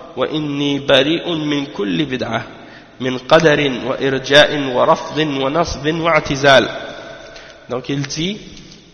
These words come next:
cet imam Abu Hafs Omar ibn Shaheen, il dit dans son livre, <clears throat> son livre qui s'intitule Al-Kitab al-Latif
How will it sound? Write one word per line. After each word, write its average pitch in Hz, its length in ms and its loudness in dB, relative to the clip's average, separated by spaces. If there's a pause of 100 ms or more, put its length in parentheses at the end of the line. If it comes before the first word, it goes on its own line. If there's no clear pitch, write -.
(1200)
cet - 220 -12
imam 143 420 4
Abu 123 180 -4 (120)
Hafs - 360 2
Omar 147 320 0
ibn 131 200 -6
Shaheen, 135 600 -2 (840)
il 135 180 0
dit 156 140 -2
dans 147 160 2
son 139 200 -2
livre, 143 460 -2 (920)
<clears throat> - 1160 -8
son 135 160 -6
livre 160 200 -4
qui 147 120 -8
s'intitule 156 800 -6
Al-Kitab 139 580 2
al-Latif 139 520 0